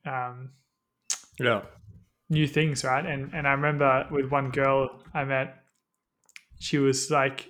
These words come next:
Speaker 1: it was, like, the first girl I kinda, like, yeah, got, got in bed with and stuff, and it was just, like, you know, she, she really, she, she actually said to me, she's like, "You, you actually remind me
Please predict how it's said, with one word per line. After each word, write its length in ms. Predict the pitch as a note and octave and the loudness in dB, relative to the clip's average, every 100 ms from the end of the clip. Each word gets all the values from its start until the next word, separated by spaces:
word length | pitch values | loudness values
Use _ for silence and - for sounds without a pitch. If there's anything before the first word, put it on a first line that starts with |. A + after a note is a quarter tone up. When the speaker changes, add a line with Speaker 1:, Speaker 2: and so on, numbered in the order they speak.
| - | 4
Speaker 1:
it 60 | |
was, 140 | D#3+ D#3 | 6 8
like, 160 | E3+ | 6
the 100 | D#3 | 4
first 380 | C3+ C#3 C3+ C3+ | 0 2 2 2
girl 160 | D3 C3+ | -2 -2
I 80 | C3 | -2
kinda, 200 | C#3+ C3+ | -6 -4
like, 380 | C3 C3 - _ _ _ _ _ _ _ _ _ - | -4 -6 -12 _ _ _ _ _ _ _ _ _ -4
yeah, 100 | C3 | 0
got, 320 | C#3+ C3 C3+ | 0 -2 -2
got 160 | D3 | -2
in 80 | C3+ | 0
bed 240 | F#3 G3 G3+ | 2 4 4
with 240 | G3 F#3+ | 4 4
and 120 | F3+ | 0
stuff, 420 | F3 E3+ E3 E3+ E3+ | 0 2 2 0 -4
and 160 | D3 | -6
it 20 | C#3 | -6
was 220 | C3+ - | -6 -4
just, 220 | C#3 - | -4 -2
like, 340 | C3+ C3+ C3 - _ _ _ _ _ _ _ _ _ _ | 0 0 -4 -20 _ _ _ _ _ _ _ _ _ _
you 100 | - | -6
know, 100 | C#3+ C3+ | -2 -2
she, 280 | - - | -2 -6
she 160 | - - | -4 2
really, 320 | D#3+ E3+ D#3+ | 6 6 4
she, 380 | E3 - D3+ E3 - - | 0 -2 0 0 -4 -12
she 180 | - F3+ | 2 6
actually 240 | F#3+ - | 6 4
said 240 | F3+ D#3+ E3 | 6 6 6
to 100 | D#3+ | -2
me, 100 | C#3 | -4
she's 300 | C3 C3+ C3 | -6 -6 -4
like, 380 | C3+ C3+ C3+ - | -4 -4 -8 -8
"You, 200 | D#3+ D#3 | -4 -2
you 220 | E3+ D#3 | 2 4
actually 340 | E3+ E3+ E3 | 4 4 0
remind 400 | C#3+ C#3 C#3 C#3+ C#3+ | 0 0 0 0 -2
me 320 | C3+ C3+ | -4 -6